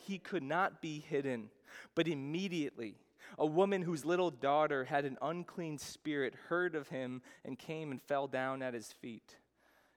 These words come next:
Now, the woman was a Gentile, a Syrophoenician by birth,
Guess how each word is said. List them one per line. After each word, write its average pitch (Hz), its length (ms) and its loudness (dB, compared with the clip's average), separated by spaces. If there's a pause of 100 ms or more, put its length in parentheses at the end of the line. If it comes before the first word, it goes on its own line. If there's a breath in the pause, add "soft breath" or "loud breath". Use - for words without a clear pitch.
Now, 120 400 2 (280 soft breath)
the 123 80 -6
woman 131 600 0
was 123 140 -6
a 120 60 -8
Gentile, 110 600 -4 (580 soft breath)
a - 60 -4
Syrophoenician 147 1120 -2
by 120 140 0
birth, 117 340 -2